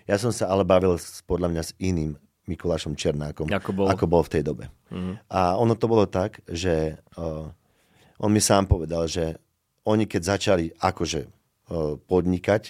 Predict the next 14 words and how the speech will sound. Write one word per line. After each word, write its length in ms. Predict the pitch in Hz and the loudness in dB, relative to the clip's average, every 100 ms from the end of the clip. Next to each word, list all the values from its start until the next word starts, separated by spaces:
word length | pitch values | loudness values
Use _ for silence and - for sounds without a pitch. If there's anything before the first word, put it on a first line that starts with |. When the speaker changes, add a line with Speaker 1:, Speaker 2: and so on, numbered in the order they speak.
| - _ | -20 _
Speaker 1:
keď 100 | - | -8
sa 120 | - 87 | 0 2
vrátil 260 | 85 92 | 2 2
z 80 | 80 | -2
Nemecka, 480 | 82 82 - 90 90 _ _ _ _ - | -2 -4 -6 -10 -10 _ _ _ _ -6
on 160 | 101 | 0
naozaj 380 | 110 113 104 90 | 4 4 4 2
mal 180 | 87 80 | 0 -2
v 80 | - | -6
pláne, 280 | 76 78 | -8 -6
že 280 | 76 78 69 | -8 -8 -10
si 140 | 50 78 | -12 -10
založí 480 | 78 78 76 71 - - | -6 -6 -6 -10 -14 -10
autobusovú 880 | 80 78 87 73 73 80 69 60 | -6 -6 -6 -8 -8 -8 -8 -12